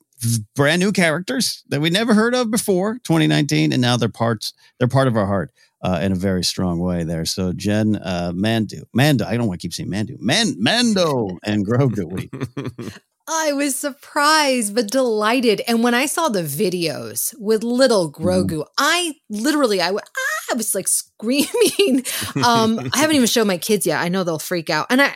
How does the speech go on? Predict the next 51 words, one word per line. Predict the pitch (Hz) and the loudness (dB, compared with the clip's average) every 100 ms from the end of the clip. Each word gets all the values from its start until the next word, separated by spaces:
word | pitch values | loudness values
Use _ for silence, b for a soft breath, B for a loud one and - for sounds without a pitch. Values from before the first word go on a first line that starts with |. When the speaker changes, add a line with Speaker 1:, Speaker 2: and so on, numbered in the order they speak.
| - | -4
Speaker 3:
and | 247 | 0
I, | 240 233 - | 2 2 2
I'm | 269 | 2
excited. | 294 - 302 403 226 | 2 2 2 4 4
I | 208 | 2
wanna, | 226 311 294 | 2 0 0
now | 214 240 311 | 0 0 0
it | 247 | 0
actually | 220 226 247 | 0 0 0
makes | 202 - | 0 -2
me | |
wanna | 180 175 | -4 -4
go | 160 | -4
back. | 156 196 220 - _ | 0 2 0 -6 _
I | |
mean, | 226 | -4
I | 170 | -2
lo-, | 160 170 - | -2 -4 0
I | 277 | 0
like | 220 185 | 2 0
Galaxy's | 165 143 143 - 143 | -4 -6 -6 -8 -6
Edge, | 127 117 - | -6 -8 -6
but | 208 170 - | -6 -4 0
that | 214 156 | 0 0
really | 165 170 190 180 151 135 - _ _ _ _ - | -6 -2 -2 -2 -4 -8 -14 _ _ _ _ -10
would | 175 151 | -8 -6
be | 160 156 | -8 -6
Speaker 1:
Mm. | |
Speaker 3:
fantastic. | - 175 175 160 151 151 - - | -4 -4 -4 -4 -6 -8 -10 -2
And | 240 | 0
I | |
do | 240 330 | 2 2
wonder | 359 320 | 2 0
if | 294 - | 0 0
they | 196 | -2
have | 202 175 156 | 0 0 0
a | 147 | -6
handler | 147 147 170 190 226 233 233 B B B _ | -6 -6 -6 -4 -2 -2 -4 B B B _
with | 202 233 202 | 0 0 2
them, | 240 233 240 240 - _ | 0 2 0 -2 -8 _
just | 220 196 - - | -2 0 -2 -6
Speaker 1:
Mm. | |
Speaker 3:
because | 202 196 185 160 160 151 165 | -8 -4 -2 -2 -2 -4 -4
I | |
imagine | 165 160 156 156 165 156 | -4 -4 -6 -6 -6 -8
that | 143 _ | -10 _
they | 165 | -8
would | 151 143 | -6 -8
get | 139 - | -12 -12
mobbed. | 135 139 139 240 277 - B B B _ | -10 -6 -2 -2 -2 -8 B B B _
Um, | 208 196 190 185 | -2 0 -2 -4